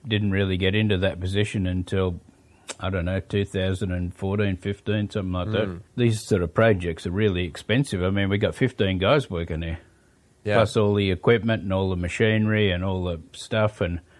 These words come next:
Speaker 1: you know, and there's, and it, there's even sort of ancillary things that people don't sort of think about is that, um, you buy other cars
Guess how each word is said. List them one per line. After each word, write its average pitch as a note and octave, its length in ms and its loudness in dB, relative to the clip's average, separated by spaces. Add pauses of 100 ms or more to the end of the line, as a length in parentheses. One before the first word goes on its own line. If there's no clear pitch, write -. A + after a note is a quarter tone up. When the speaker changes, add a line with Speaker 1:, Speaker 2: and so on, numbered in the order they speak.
(200)
Speaker 1:
you A2 120 4
know, F#2 200 4
and G2 120 2
there's, A2 180 2
and B2+ 380 2
it, - 240 -2
there's C#3+ 200 4
even D3+ 320 6
sort B2+ 220 4
of A#2 120 2
ancillary A#2+ 720 4
things A2 320 2
that - 200 -8
people A2+ 360 4
don't G#2+ 440 0
sort A2 140 2
of F#2+ 100 -2
think D3 220 2
about G2+ 400 4
is G2+ 240 0
that, - 320 -6
um, G#2 380 2 (640)
you G#2 120 2
buy A#2 380 4
other A2+ 240 2
cars G#2+ 720 2